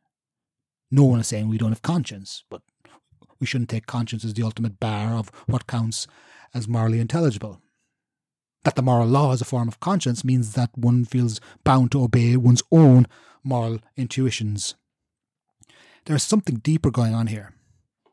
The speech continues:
Hegel is warning against the purity of conscience. As if we follow the categorical imperative to its logical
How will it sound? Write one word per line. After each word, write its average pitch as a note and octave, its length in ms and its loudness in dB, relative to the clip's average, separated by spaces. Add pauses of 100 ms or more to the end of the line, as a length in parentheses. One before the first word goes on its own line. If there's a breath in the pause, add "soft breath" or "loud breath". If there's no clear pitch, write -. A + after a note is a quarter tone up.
(720 soft breath)
Hegel E3 320 4
is C#3 120 2
warning C3 360 2
against A#2+ 260 -4
the - 60 -10
purity C#3 400 -2
of A#2 100 -6
conscience. A2+ 680 -10 (960 soft breath)
As C3 180 0
if - 120 -2
we C3 60 0
follow C#3+ 260 0
the A#2+ 100 0
categorical A#2+ 600 -2
imperative A2+ 640 -2
to B2 140 -4
its A2+ 120 -6
logical A2+ 440 -4